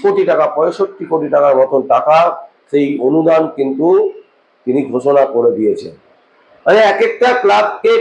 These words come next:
টাকা কমের পরিবর্তে বাড়িয়ে যাচ্ছেন। যেখানে গত বছর সত্তর হাজার টাকা ছিল, সেখানে এখন এই বছরে পঁচাশি হাজার টাকা করে দিচ্ছেন এক একটা ক্লাবকে। প্রায় চল্লিশ হাজারের ওপর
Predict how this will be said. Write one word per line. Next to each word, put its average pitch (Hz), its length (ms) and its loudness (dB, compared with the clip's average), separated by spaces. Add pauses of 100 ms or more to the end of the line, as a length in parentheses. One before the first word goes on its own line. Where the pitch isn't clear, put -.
(120)
টাকা 180 220 0 (220)
কমের 208 360 2 (120)
পরিবর্তে 190 540 0 (120)
বাড়িয়ে 190 380 2
যাচ্ছেন। 123 460 -4 (1120)
যেখানে 208 380 2 (140)
গত 196 140 0 (180)
বছর 202 280 0 (120)
সত্তর 214 420 -2 (100)
হাজার 185 220 0 (120)
টাকা 151 260 0
ছিল, 160 140 -4 (180)
সেখানে 160 280 -2 (120)
এখন 156 260 0
এই 147 100 -6
বছরে 175 320 2 (400)
পঁচাশি 175 480 2 (120)
হাজার 175 240 2 (160)
টাকা 160 260 2
করে 156 220 2
দিচ্ছেন 143 440 -2
এক - 160 -4
একটা - 260 -2
ক্লাবকে। 123 440 -2 (640)
প্রায় 214 180 2 (100)
চল্লিশ 233 480 2 (120)
হাজারের 220 500 2
ওপর 208 260 2